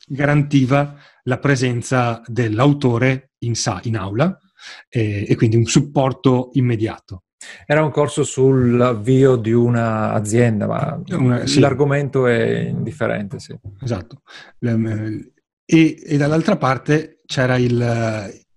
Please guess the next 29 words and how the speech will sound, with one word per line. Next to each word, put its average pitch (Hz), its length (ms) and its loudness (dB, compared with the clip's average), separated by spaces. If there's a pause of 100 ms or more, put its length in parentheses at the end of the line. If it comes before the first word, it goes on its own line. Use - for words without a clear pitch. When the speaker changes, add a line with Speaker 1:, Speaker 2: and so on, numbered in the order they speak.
(200)
Speaker 1:
il 117 160 -4
corso 123 640 -2 (300)
online 143 640 4 (500)
che 147 260 2
prometteva 131 560 2
la 120 100 -6
stessa - 260 -4
cosa, 101 260 -8
quindi 120 200 -4
mi, 123 120 -2
mi 127 140 0
pareva 131 400 0 (340)
fosse - 220 -4
una 120 80 2
cosa 127 260 2
sul 117 460 -2 (100)
come 127 720 2 (140)
definire 123 640 2
un 117 120 2
business 113 340 0
plan, 120 420 0 (320)
credo 98 180 -4
fosse 107 280 -4
quello 110 160 2
l'argomento 101 640 -2
preciso, 117 340 2
ma 98 80 0
appunto 98 300 -8
non, 101 200 -6